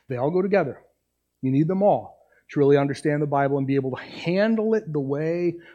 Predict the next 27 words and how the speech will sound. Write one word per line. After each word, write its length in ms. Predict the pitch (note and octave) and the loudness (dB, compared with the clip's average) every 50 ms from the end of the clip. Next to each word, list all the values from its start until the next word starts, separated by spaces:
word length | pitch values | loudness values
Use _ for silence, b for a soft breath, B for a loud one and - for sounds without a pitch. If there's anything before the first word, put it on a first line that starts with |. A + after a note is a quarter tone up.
| B B B | B B B
we 160 | C3+ C#3 C#3+ | -4 -4 -4
should 220 | C3+ - - D3 - | -4 -4 -8 -8 -8
handle 440 | - - D3 D3 C#3+ C3 C3 B2+ | -8 -6 -4 -4 -2 -2 -2 -4
it. 80 | A#2+ A2 | -4 -6
It's 120 | A2 - | -8 -12
God's 380 | - C3 C#3+ C3 C#3 C#3+ C3 B2+ | -6 -4 -2 -2 -2 -2 -4 -6
Word. 360 | B2+ C#3+ D3+ D3 B2+ G#2+ - - _ _ _ _ | -2 0 0 0 0 -2 -8 -20 _ _ _ _
It's 80 | _ - | _ -8
God's 280 | - C3 B2 B2+ B2+ C#3+ | -6 -6 -6 -4 -6 -8
authority. 440 | C3+ - - D#3 D3 C3+ A#2+ G#2+ A2 | -10 -4 0 0 0 0 0 -4 -4
Don't 240 | A#2+ D3 F#3 G#3 F3+ | -4 -4 -4 -2 0
build 200 | E3 D#3+ D3+ C#3 | 0 0 2 0
your 100 | C#3 C3 | -4 -6
doctrine, 540 | A#2+ B2 A#2 B2 B2 - D3+ D#3 D#3+ D#3 - - _ _ _ _ _ _ _ _ _ _ _ _ _ _ _ _ - D#3+ | -6 -4 -6 -6 -6 -4 -4 -4 -4 -4 -8 -18 _ _ _ _ _ _ _ _ _ _ _ _ _ _ _ _ -18 -16
certainly 380 | - - F3+ G3+ - E3 D#3+ D3+ | -4 0 0 2 2 2 2 2
not 180 | D3 C#3 C3+ | 2 0 0
from 180 | - D3 C3 C3 | -2 -4 -2 -2
one 220 | C3+ C3 A#2+ A2 | -2 -2 -4 -2
verse 420 | A2+ C#3+ C#3 A#2 G#2+ A#2 - - _ B B B B B B B B | 0 0 0 0 -2 -8 -12 -18 _ B B B B B B B B
and 220 | C3+ B2+ B2 A#2+ | -6 -6 -4 -4
not 240 | C3 B2+ B2 B2 - | -4 -6 -6 -10 -8
from 180 | - C3+ A#2+ | -6 -6 -6
just 320 | G#2+ B2+ C3 B2 - - - | -4 -4 -6 -6 -6 -12 -12
one 420 | B2+ B2+ C3+ B2+ B2+ C3+ B2 G#2 - _ _ _ _ _ - | -4 -4 -2 -2 -2 -4 -4 -6 -12 _ _ _ _ _ -10
type 360 | - C#3 B2 A2+ - - - - _ _ _ _ _ _ _ _ _ _ _ _ _ _ _ | -8 -6 -6 -6 -10 -12 -20 -20 _ _ _ _ _ _ _ _ _ _ _ _ _ _ _
of 120 | B2 A2 - | -18 -18 -16
study. 400 | - - B2 G#2+ G2+ F#2 - | -16 -14 -14 -14 -14 -18 -20